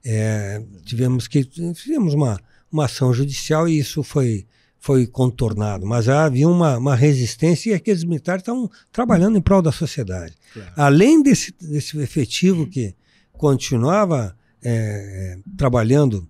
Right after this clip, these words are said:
Speaker 1: é, em apoio à população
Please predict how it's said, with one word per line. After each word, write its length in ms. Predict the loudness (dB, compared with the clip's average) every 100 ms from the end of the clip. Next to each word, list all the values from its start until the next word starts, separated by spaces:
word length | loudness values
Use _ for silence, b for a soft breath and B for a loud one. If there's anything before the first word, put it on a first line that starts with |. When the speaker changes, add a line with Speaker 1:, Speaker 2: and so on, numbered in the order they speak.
| _ _ b b b b b _ _ _ _ -4
Speaker 1:
é, 200 | -2 0
em 160 | 0
apoio 760 | 0 -2 2 6 6 4 2 -8 _ _
à 100 | -8
população 920 | -4 -4 -2 -2 -2 -4 -2 0 -2